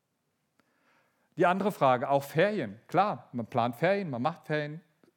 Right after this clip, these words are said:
Ihr habt zum Beispiel gute Entscheidungen getroffen, <laughs> dort in die Ferien zu fahren, habt ihr gerade gesehen in dem Video. Ich habe ja das Gegenteil gemacht.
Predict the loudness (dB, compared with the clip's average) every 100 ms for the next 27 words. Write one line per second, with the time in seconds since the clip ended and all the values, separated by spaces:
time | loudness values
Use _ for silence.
0 | 2 2 0 -8 -6 -6 -8 -4 -2 -2
1 | 0 -2 -2 -8 -6 -4 -4 -6 -10 -18
2 | -8 2 4 4 0 2 2 2 -4 -4
3 | 0 2 2 -6 -6 -6 -2 -2 -2 -6
4 | -6 -6 -6 -6 -6 -4 -6 -6 _ _
5 | _ _ _ _ _ _ _ _ _ _
6 | _ _ _ _ _ _ _ _ _ _
7 | _ _ _ _ _ _ -2 0 2 -2
8 | 0 -2 0 -2 0 0 0 0 -2